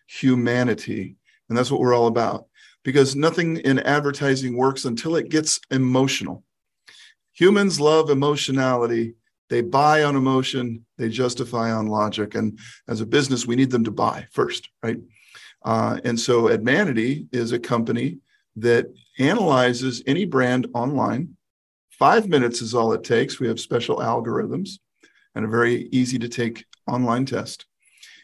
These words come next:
And it will reveal to you, the test taker, exactly what emotions work for your brand, what tactics, what strategies, even the words, the colors, the upsells, everything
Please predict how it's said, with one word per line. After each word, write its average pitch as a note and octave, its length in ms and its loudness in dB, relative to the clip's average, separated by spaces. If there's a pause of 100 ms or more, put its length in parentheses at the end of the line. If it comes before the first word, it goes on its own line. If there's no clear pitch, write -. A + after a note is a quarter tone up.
(140)
And A#2 180 0
it A#2+ 120 0
will A#2+ 160 0
reveal B2 640 0
to - 200 -12
you, C3+ 560 0 (180)
the A2 100 -6
test A#2+ 320 -2
taker, A#2+ 340 -2 (380)
exactly - 640 -2
what B2 220 2
emotions D3 560 0
work C3 180 2
for B2+ 120 -6
your A#2 120 2
brand, B2 420 -4 (260)
what D3 200 0
tactics, - 640 -4 (220)
what C3 120 -6
strategies, C3+ 840 -2 (240)
even D#3 260 -2
the A#2+ 80 0
words, C3+ 540 0
the F#2+ 100 -4
colors, C#3+ 580 0
the F2 180 -6
upsells, C#3+ 600 0
everything C#3+ 320 2